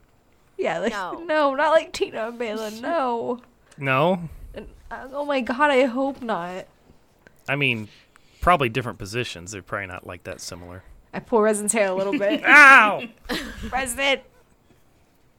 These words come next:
Speaker 1: Stop it.
Speaker 2: But then, Resin, you can, like, pretend like you're making up to your mentor, being like, "Okay, like,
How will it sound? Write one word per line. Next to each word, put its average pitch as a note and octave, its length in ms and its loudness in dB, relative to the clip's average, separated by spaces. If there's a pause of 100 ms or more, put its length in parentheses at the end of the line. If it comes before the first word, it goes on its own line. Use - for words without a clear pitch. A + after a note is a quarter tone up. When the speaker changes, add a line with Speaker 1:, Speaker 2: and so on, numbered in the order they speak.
(600)
Speaker 1:
Stop C4+ 540 -6
it. C4+ 300 -8 (680)
Speaker 2:
But A#3 160 -16
then, B3+ 460 -10
Resin, B3 440 -12
you B3+ 100 -18
can, D#4 200 -20
like, D4+ 240 -18
pretend B3+ 360 -16
like A#3+ 240 -12
you're A3 260 -4
making G#3 480 -12
up D4 320 -4
to - 140 -14
your G3+ 800 -8
mentor, B3 680 -6
being A3 220 -14
like, G3 340 -10
"Okay, G#3 840 -8
like, E3 520 -10